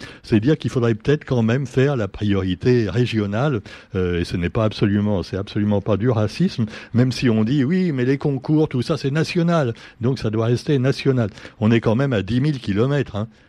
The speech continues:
Donc, faut pas exagérer. C'est pas comme quand on part de Marseille, euh, à, à Lille ou, ou à Calais. Euh, Calais, sans parler évidemment de la zone où là on met les réfugiés.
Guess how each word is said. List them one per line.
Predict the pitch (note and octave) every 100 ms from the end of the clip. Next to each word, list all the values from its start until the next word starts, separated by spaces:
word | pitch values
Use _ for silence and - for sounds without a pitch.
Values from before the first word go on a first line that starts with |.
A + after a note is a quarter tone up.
| _ _
Donc, | F2+ G2
faut | G2+ F2+
pas | A2+
exagérer. | G#2+ G2+ F#2+ A2+ B2+ B2+
C'est | -
pas | - G#2
comme | G#2+ F#2+
quand | A2
on | F#2+
part | F#2 B2+
de | G#2+
Marseille, | G2 F#2+ F#2 C3+ B2+ A2+
euh, | F#2 E2+ - -
à, | F2+ E2+ D#2+ D#2+ D#2 E2 E2+
à | F#2
Lille | G2+ C3 A#2+
ou, | F#2 F2 - -
ou | G2+
à | F#2+
Calais. | - B2 B2 G#2+ - - -
Euh, | F2+ E2+
Calais, | D#2+ - E2 A2+
sans | A2+ -
parler | D#2 E2+ G2
évidemment | A2 F#2 F#2 A#2
de | A2+
la | G2 F#2+
zone | F2+ C3 C#3 G#2
où | G2
là | B2
on | A2+ G2
met | A#2 C#3
les | A#2 A#2
réfugiés. | C#3+ - C3 F2+ F2